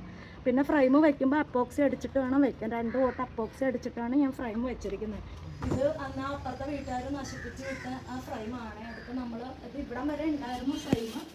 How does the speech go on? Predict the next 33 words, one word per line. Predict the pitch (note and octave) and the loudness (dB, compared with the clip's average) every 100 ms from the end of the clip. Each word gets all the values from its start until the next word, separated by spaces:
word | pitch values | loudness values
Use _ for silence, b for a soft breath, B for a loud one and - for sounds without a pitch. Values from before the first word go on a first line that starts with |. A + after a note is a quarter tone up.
| - - - | -18 -20 -18
അത് | A#3+ C4+ | -12 -10
നമ്മൾ | B3+ C4 C#4+ | -8 -6 -4
മുറിച്ച് | B3+ A3+ C#4+ | -4 -6 -10
കളഞ്ഞ് | B3+ B3 C4+ | -8 -8 -8
പകുതി | C#4 A#3 A#3 B3 | -8 -8 -8 -6
വരെ | B3+ C4 | -4 -4
മാത്രമേ | A#3+ - B3+ | -6 -6 -6
ഇപ്പോൾ | B3+ B3+ | -4 -4
വെക്കുന്നുള്ളൂ. | - - - - - - - - | -4 -6 -6 -6 -6 -6 -6 -4
അപ്പോൾ | - - C#4 | -2 0 2
പകുതി | A#3 A#3+ C4+ | 2 2 2
വരെ | B3+ | 0
ഇങ്ങനെ | B3 A#3+ - | -2 -4 -4
ഫ്രെയിം | C#4 G#3+ G#3+ | -4 -4 -6
ഇട്ടിട്ട് | - G#3+ - - - - - - A#3+ | -6 -8 -8 -8 -8 -8 -8 -8 -8
അതിൽ | A#3 A3 C4 C4+ - C4 | -8 -6 -6 -8 -10 -4
വീണ്ടും | B3 A#3+ C#4 | 0 2 0
ആ | B3 | -2
ഫ്രെയിം | C4+ A#3+ C#4 | -2 -2 -2
രണ്ടാമത് | C#4+ A#3+ A3+ A#3 A#3 C4 | -4 -6 -8 -8 -6 -6
അത് | B3 B3+ | -4 -4
മുറിച്ച് | B3 A3+ G#3+ G#3+ | -4 -6 -8 -8
കളഞ്ഞ് | A#3 B3+ | -6 -8
ഒരു | B3 B3+ | -8 -10
പണിക്കാരനെ | A3+ A3+ A3+ B3 B3+ | -10 -10 -10 -8 -8
ഇരുത്തി | A#3 C#4 B3+ | -8 -8 -8
അത് | B3+ B3 | -6 -6
മുറിച്ച് | A3 G#3+ C#4+ C4 | -8 -10 -8 -6
അത് | A#3 B3+ | -6 -6
നനയാതിരിക്കാനായിട്ട് | B3+ A3 G#3+ A#3 C4 C4 B3 B3+ B3+ B3+ | -6 -8 -8 -8 -8 -8 -8 -8 -8 -8
നമ്മൾ | A#3+ A#3+ C4+ | -8 -8 -6
മേളിലൊരു | A#3 A3 A#3 A#3+ C#4+ - - - - | -4 -4 -4 -6 -8 -8 -16 -16 -10
ഷീറ്റൊക്കെ | C#4+ A#3+ B3+ B3 | -8 -8 -8 -6